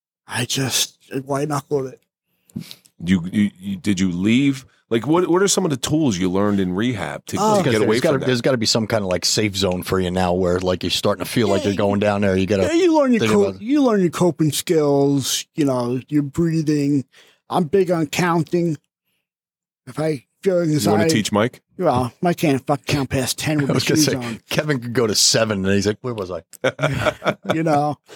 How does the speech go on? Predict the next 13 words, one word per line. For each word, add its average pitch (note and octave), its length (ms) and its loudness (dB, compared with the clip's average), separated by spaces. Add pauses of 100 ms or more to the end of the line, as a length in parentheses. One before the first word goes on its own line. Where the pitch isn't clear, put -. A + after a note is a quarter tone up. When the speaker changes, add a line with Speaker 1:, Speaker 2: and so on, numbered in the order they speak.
(280)
Speaker 1:
but, G3+ 300 0
you A#3+ 100 -2
know, A3+ 120 2
you, A#3+ 340 2
you A#3+ 120 0
learn A#3 200 2
coping D3+ 380 2
skills B2 560 -2
and A2 120 -6
stuff - 320 -10
like A2 200 -14
that. A2 240 -14
Speaker 2:
Well, E3 180 0